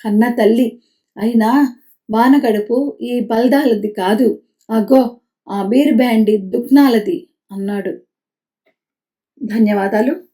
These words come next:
మీరు ఇప్పటి వరకు శ్రీ కంచర్ల శ్రీనివాస్ రాసిన బల్దా అనే కథని విన్నారు. ఈ కథని మీకు, ఈ కథ మీకు నచ్చినట్లయితే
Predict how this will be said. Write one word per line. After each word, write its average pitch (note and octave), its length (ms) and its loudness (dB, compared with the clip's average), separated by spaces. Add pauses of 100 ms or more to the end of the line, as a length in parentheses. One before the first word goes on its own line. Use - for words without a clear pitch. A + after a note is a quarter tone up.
(200)
మీరు A3 400 -2
ఇప్పటి A#3 300 -4
వరకు G#3+ 460 -2 (1200)
శ్రీ A#3+ 200 0
కంచర్ల B3+ 460 2
శ్రీనివాస్ G3+ 680 -4 (200)
రాసిన G#3+ 440 -4 (420)
బల్దా G#3+ 560 2 (200)
అనే G#3 140 2
కథని G#3+ 300 0
విన్నారు. G#3 440 -2 (640)
ఈ A#3 100 -2
కథని A3 480 0 (540)
మీకు, A3+ 220 0 (120)
ఈ B3 100 -6
కథ A#3 180 0
మీకు G#3+ 240 0
నచ్చినట్లయితే G3+ 800 -4